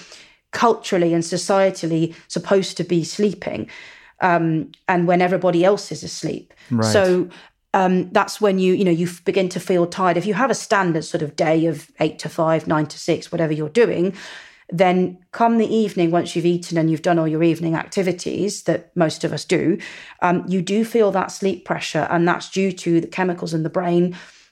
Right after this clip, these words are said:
Speaker 1: telling you it's now getting to that time, it's dark outside, and everybody else is gonna be thinking about sleeping. So, um,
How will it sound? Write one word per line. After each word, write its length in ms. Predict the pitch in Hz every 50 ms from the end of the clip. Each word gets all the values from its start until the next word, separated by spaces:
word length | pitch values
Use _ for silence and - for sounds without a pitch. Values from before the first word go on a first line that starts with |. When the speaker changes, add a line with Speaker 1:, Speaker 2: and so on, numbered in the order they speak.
| _ -
Speaker 1:
telling 300 | - 208 190 185 170 165
you 340 | 156 156 156 160 - - - _ _ _ -
it's 240 | - 170 175 - -
now 180 | 196 180 175 165
getting 300 | 170 185 175 170 170 165
to 100 | - 180
that 200 | 165 - - -
time, 360 | - 185 175 170 170 165 170
it's 80 | 170 -
dark 400 | - - 175 160 156 - - -
outside, 560 | 165 - - - 185 160 160 160 160 160 -
and 180 | 165 165 160 165 - - - - - _ -
everybody 440 | - 180 160 175 160 170 180 165 165
else 200 | 165 170 165 -
is 80 | 170 -
gonna 160 | - 175 170
be 80 | 165 165
thinking 340 | - - - - - 165
about 220 | 170 - - - -
sleeping. 600 | - - 214 208 196 202 - 165 156 156 180 175 - - - - -
So, 500 | - - 220 190 180 185 180 170 175 - - - _ _ _ _ _ _ _ _ _ _ _ _ _ - -
um, 500 | 226 190 180 180 180 180 175 170 175